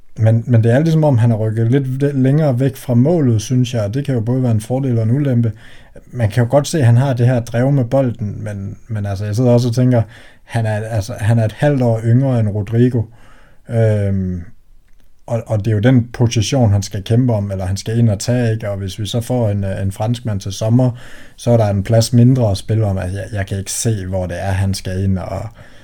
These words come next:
ind og have en rolle. Altså, det, det er en af dem, jeg synes, vi nok skal, skal skyde afsted til sommer, få lidt penge for ham, og, og, og så måske håbe, at, at, ja, man kan få tyve millioner euro for ham, og så,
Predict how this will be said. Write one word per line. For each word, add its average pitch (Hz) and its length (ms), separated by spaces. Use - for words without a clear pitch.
ind 107 160
og 92 60
have 98 160
en 98 100
rolle. 98 500
Altså, - 200
det, 90 500
det 98 180
er 113 140
en 113 80
af 98 80
dem, 95 200
jeg 95 100
synes, 101 300
vi 98 60
nok 92 260
skal, - 280
skal - 260
skyde 95 320
afsted 104 320
til 101 120
sommer, 101 400
få 107 180
lidt 104 220
penge 117 300
for 110 160
ham, 98 260
og, 95 220
og, 101 220
og 104 140
så 110 140
måske 110 380
håbe, 113 320
at, - 180
at, 113 100
ja, 98 120
man 95 280
kan 98 300
få 113 140
tyve 135 220
millioner 120 340
euro 120 240
for 123 200
ham, 113 140
og 98 100
så, 107 240